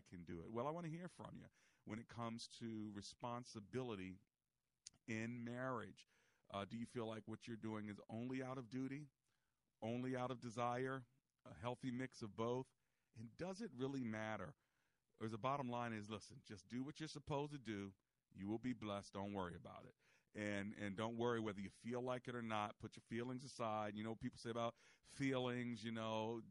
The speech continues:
don't worry about your feelings. Don't let your feelings control you. So just do it. Well, you know, that's easier said than done. It's easier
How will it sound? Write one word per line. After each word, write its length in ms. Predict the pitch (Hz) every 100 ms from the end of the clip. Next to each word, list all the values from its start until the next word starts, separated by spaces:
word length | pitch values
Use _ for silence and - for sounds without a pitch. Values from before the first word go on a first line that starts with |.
| -
don't 280 | 110 107 113
worry 180 | 120 120
about 220 | 120 120
your 80 | 117 -
feelings. 360 | 120 120 117
Don't 140 | 107 107
let 120 | 101
your 80 | 101
feelings 260 | 113 107 101
control 480 | - 95 120 120 123
you. 300 | 123 120 117 - - -
So 200 | 113 107
just 320 | 95 110 90 95
do 220 | 117 104
it. 100 | - -
Well, 240 | 113 110 -
you 140 | 135
know, 180 | 139 131
that's 180 | 143 156
easier 400 | 151 160 147 131
said 340 | 110 - 123 123
than 140 | 104 98
done. 260 | 113 120 120
It's 140 | 107
easier 380 | 120 117 104 107